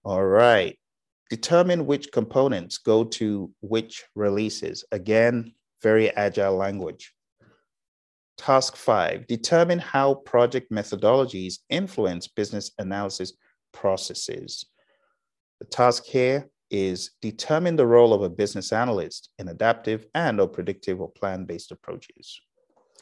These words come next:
Last but not least, we have task six, validate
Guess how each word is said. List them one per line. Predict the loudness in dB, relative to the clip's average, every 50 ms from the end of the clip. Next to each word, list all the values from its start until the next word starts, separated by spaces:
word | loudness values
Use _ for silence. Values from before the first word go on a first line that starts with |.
| _ _ _ _ _ _ _ _ _ _ _ 0
Last | 4 6 6 6 6 4
but | 0 0
not | 0 0 0 0
least, | 0 0 -2 -2 -4 -6
we | -2
have | 0 0 0 0 -2 -6 _
task | -6 0 2 2 2 2 -2 -6
six, | -2 0 0 0 0 -2 -8 -12 -12 -14 _ -20
validate | -20 -18 -4 0 4 4 6 6 6 4 4 4 2 2 2 -2 -8 -18